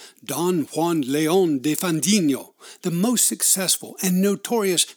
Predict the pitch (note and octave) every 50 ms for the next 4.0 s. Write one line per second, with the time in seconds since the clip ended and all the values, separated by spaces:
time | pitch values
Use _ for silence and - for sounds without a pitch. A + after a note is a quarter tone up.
0 | _ - - - D#3+ F3+ E3+ D#3+ C#3 C3 C#3+ C3 - - G3+ F#3+ D3+ - - C#3
1 | - - - D#3+ - - - A#2+ G#2+ - - G3 D#3 G#3 G#3+ - E3+ F#3 G3 F#3+
2 | F#3+ D3+ F3+ F3 E3 - - F3 D3+ C3+ - - F3+ E3 - - A#2 - - _
3 | - - - - - - F3 E3 - - - - G3+ G3 - - G#3 F#3+ F3